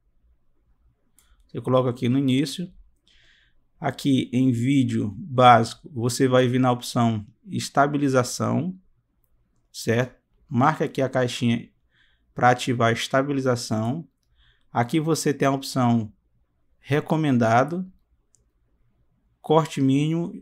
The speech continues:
o, e o mais estável. Eu uso o mais estável. Ele vai começar aqui,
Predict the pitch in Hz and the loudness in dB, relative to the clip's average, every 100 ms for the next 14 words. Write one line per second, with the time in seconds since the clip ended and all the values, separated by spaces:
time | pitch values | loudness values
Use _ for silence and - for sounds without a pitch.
0 | _ - 131 131 131 - _ 131 127 123 | _ -6 -4 -4 -6 -10 _ -4 -2 0
1 | 123 - 135 127 127 135 143 - - - | 0 -2 -2 2 4 2 0 -6 -12 -16
2 | _ _ _ - - - 117 107 107 - | _ _ _ -10 -6 2 2 2 -2 -4
3 | 151 147 151 151 165 165 143 147 156 170 | 0 0 0 -2 -2 -2 0 0 -2 -6
4 | - 120 104 92 - _ - _ _ _ | 0 0 0 -4 -14 _ -20 _ _ _
5 | _ _ _ - 127 139 139 143 143 135 | _ _ _ -6 0 2 2 2 0 2
6 | 143 135 135 - 131 123 117 | 2 4 2 0 -2 0 -2